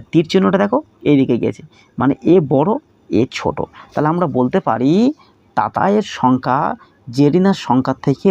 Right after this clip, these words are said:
বড়। আশা করি ব্যাপারটা বুঝে গেছো। এই যে চিহ্ন দিয়ে আমরা নেক্সট পেজে কিন্তু অঙ্কগুলো করব। আবার বলছি, যে সংখ্যাটা বড় হবে তার দিকে মুখ দেখো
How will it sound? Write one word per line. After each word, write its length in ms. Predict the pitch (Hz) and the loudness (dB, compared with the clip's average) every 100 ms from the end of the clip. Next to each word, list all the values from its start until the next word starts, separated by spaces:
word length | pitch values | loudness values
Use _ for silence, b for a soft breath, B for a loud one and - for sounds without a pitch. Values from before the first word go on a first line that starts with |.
| 117 | -2
বড়। 280 | 135 110 120 - - b b b - | -2 -2 -2 -6 -8 b b b -8
আশা 200 | - 160 | -4 -2
করি 160 | 151 170 | 0 0
ব্যাপারটা 280 | 156 156 143 | 0 -2 -2
বুঝে 240 | 139 120 | 0 -2
গেছো। 200 | 113 - - B B - | -4 -8 -18 B B 0
এই 160 | 170 | 2
যে 100 | 190 202 | 2 0
চিহ্ন 240 | - 185 185 | 0 0 2
দিয়ে 180 | 151 139 135 | 2 2 4
আমরা 140 | 151 131 | 4 4
নেক্সট 240 | 143 180 - - | 4 2 -6 -2
পেজে 200 | 139 143 | 0 2
কিন্তু 180 | 165 170 | 0 -2
অঙ্কগুলো 380 | 123 143 131 135 - | -2 0 2 2 0
করব। 180 | - - - B - | -4 -4 -12 B -4
আবার 220 | 117 151 | -2 0
বলছি, 340 | 123 120 - - B B B - | 0 -2 -4 -16 B B B -2
যে 100 | 165 | -2
সংখ্যাটা 420 | - 208 220 214 117 | 2 0 2 -2 -2
বড় 200 | 143 165 | -2 -2
হবে 280 | 151 120 73 - b b _ | -2 -4 -6 -16 b b _
তার 140 | 120 151 | -2 -2
দিকে 180 | 180 175 | -2 -2
মুখ 200 | 139 165 160 | 0 0 -2
দেখো 180 | 180 | -2